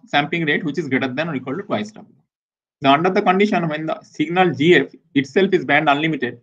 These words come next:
then obviously the F S should be very large, the sampling rate, and which is impractical in nature. So that's why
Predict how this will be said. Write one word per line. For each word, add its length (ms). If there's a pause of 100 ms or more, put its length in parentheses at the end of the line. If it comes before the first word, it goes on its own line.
(640)
then 100
obviously 420
the 200
F 100
S 100
should 120
be 80
very 160
large, 300 (100)
the 80
sampling 400
rate, 160 (240)
and 80
which 120
is 80
impractical 640
in 120
nature. 320 (1700)
So 100
that's 260
why 260